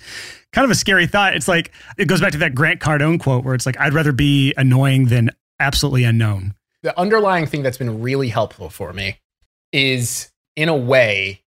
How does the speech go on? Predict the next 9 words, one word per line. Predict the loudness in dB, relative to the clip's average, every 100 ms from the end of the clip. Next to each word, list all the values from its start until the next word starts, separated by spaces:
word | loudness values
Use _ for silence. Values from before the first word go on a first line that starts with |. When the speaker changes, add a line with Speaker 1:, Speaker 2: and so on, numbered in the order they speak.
| -8
Speaker 2:
it's | -6 -6
kind | -4 -2 0 0
of | -2
selfish | -2 0 0 0 -2 -2 -2 -6 -4
if | -6 -4
you | -6 -6
don't | -6 -6 -6 -8 -14
reach | -14 -10 -10
out. | -10 -16